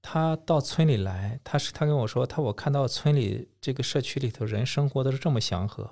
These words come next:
他说，“看村民这么祥和，我又看到你整个员工的状态。”嗯，你知道那种笑根本就跟原来他见到的，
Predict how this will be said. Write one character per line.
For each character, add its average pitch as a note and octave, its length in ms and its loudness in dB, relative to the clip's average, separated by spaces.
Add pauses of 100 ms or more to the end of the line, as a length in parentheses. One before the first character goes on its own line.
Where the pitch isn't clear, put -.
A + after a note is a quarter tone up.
他 B2+ 80 -4
说 C3+ 100 2
，“看 C#3+ 120 4
村 - 220 0
民 C#3 180 6
这 D3+ 60 2
么 B2 100 2
祥 G2 240 -2
和， - 140 -8
我 G#2 140 -2
又 C#3 80 0
看 C#3+ 180 -2
到 B2+ 80 2
你 A#2+ 100 0
整 G#2 160 -2
个 A2+ 140 0
员 A2 240 2
工 C#3+ 160 2
的 D3 80 2
状 C#3+ 260 2
态。” G#2 260 -4 (580)
嗯， E3 240 0
你 D#3 60 4
知 D#3 80 4
道 F3+ 100 8
那 F#3+ 140 8
种 G#2+ 140 4
笑 - 260 2
根 C#3 180 2
本 C#3+ 100 4
就 B2+ 160 -2
跟 C3+ 260 2
原 A#2 200 2
来 B2+ 200 0
他 - 160 -2
见 C#3 180 2
到 A#2 140 2
的， G#2 220 -2